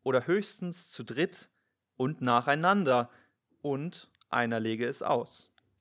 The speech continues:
Wenn aber kein Ausleger da ist, so schweige er in der Gemeinde. Rede aber für sich und für Gott. Von den Propheten aber sollen zwei oder drei reden, die anderen sollen aber urteilen.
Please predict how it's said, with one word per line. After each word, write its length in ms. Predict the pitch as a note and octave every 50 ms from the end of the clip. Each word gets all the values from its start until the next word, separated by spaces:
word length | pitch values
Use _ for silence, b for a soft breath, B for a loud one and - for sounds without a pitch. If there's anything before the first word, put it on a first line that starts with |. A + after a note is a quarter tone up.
| _ _ _ _ _ _ b b b b b b
Wenn 160 | b C#3 C3+
aber 140 | C3+ C3+ C3+
kein 360 | C3+ - F3 G3+ B3 A#3 -
Ausleger 600 | - F3+ G#3+ B3+ B3 - - B2+ B2 A#2 A#2 A#2+ A#2
da 240 | G#2 A#2 A2 A#2
ist, 380 | A2+ - D#3+ - - - - -
so 100 | C#3 C3
schweige 720 | - - - - A#2+ B2 C3 C#3+ E3+ F3+ F#3 D#3+ E3+ F3
er 400 | - - B2 B2 A#2+ B2+ C3+ -
in 140 | A#2+ A#2 A2+
der 120 | A#2 A#2
Gemeinde. 540 | A#2 A#2 G#2+ A2 A#2+ B2 A#2+ - - - - _ _ _ _ _ _ _ _ _ _ _ _ _ _ -
Rede 260 | B2+ C#3 C#3+ D#3+ D3
aber 200 | B2+ - D#3+ D#3+
für 180 | - - F3+ D3+
sich 420 | B2 C#3 D#3 D#3+ - - - - _ _ _ _ _ _ _
und 160 | - B2 B2
für 160 | - - B2+ G#2+
Gott. 320 | - - - - - _ _ _ _ _ _ _ _ _ _ _ _ _ b b b b b b b b b b b b b b
Von 220 | b - D3 C#3+
den 120 | D3 C#3+ B2
Propheten 460 | - C#3+ B2+ - F3+ A3+ B3 - F3+
aber 240 | D3 C#3 B2+ C#3 B2+
sollen 300 | C3 C#3+ D3 D3+ D#3+ D#3+
zwei 320 | - - B2+ A#2 A#2 B2+
oder 180 | C#3 C#3+ D#3 D#3
drei 300 | D#3 D#3 D#3+ F3+ G3 F#3+
reden, 480 | D3 C#3+ C#3 C#3 C3 C#3+ C#3+ C#3 B2 b b b b b b b b _ _ _ -
die 160 | - F2 -
anderen 580 | - E3+ G3+ G3+ D#3 C3 A2+ B2 B2+ C#3+ D#3+ - _
sollen 380 | - - A#2+ A#2 A#2+ B2+ C#3 B2
aber 220 | A#2+ C3+ D3+ -
urteilen. 580 | - D3+ B2+ - - B2 A2+ - B2 A#2+ C3